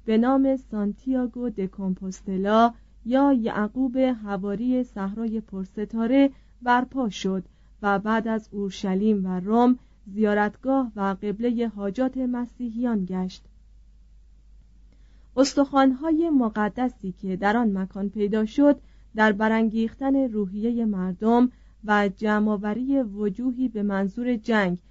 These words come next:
علیه مورها بسیار سودمند افتاد. یعقوب حواری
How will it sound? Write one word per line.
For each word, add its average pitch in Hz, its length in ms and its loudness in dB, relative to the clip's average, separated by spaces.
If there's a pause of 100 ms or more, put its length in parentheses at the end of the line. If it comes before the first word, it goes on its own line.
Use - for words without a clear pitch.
(260)
علیه 214 460 2
مورها 202 640 -2
بسیار 262 560 -2
سودمند 247 800 -4
افتاد. 185 520 -8 (1500)
یعقوب 277 480 4
حواری 208 920 2